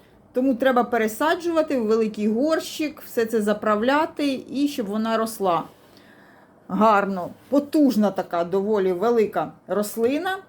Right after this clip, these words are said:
Якраз в, в стадії активного росту, ось почав рости в неї, дивіться, молоденький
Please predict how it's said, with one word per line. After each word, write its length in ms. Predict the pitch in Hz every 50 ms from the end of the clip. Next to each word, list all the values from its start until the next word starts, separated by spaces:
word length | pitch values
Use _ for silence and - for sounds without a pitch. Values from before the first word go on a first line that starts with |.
| _ -
Якраз 400 | 208 214 214 269 269 254 247 - - - - - -
в, 40 | 226 202 -
в 40 | -
стадії 380 | - - 285 269 247 226 233
активного 560 | 226 226 226 - 262 240 220 214 208 196 190 185
росту, 440 | 185 202 240 320 381 - - 277
ось 120 | 220 202 208
почав 520 | - 202 202 202 - 220 190 180 170 - - _ _ _ _ _ -
рости 380 | - 208 226 220 - - 240 220
в 80 | 202 202
неї, 380 | 202 196 196 185 185 170 165 - - - - - _ _ _ _ _ _ _ _ _ _ _ _ _ - _ _ - - - - - - - - - - - - - -
дивіться, 400 | - 165 185 180 175 175 - 185
молоденький 760 | 175 180 185 196 202 196 190 202 190 175 165 160 - 170 151